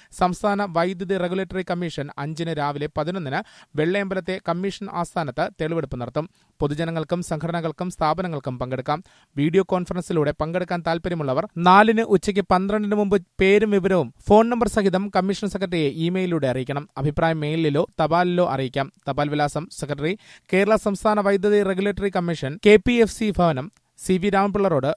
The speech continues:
വെള്ളയമ്പലം, തിരുവനന്തപുരം ആറ് ഒൻപത് അഞ്ച് പൂജ്യം ഒന്ന് പൂജ്യം. ഇമെയിൽ കെ എസ് ഇ ആർ സി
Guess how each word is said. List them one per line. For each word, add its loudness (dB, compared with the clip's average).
വെള്ളയമ്പലം, -2
തിരുവനന്തപുരം -2
ആറ് 2
ഒൻപത് -2
അഞ്ച് -4
പൂജ്യം -4
ഒന്ന് -6
പൂജ്യം. -6
ഇമെയിൽ -4
കെ 2
എസ് -4
ഇ -4
ആർ 0
സി -4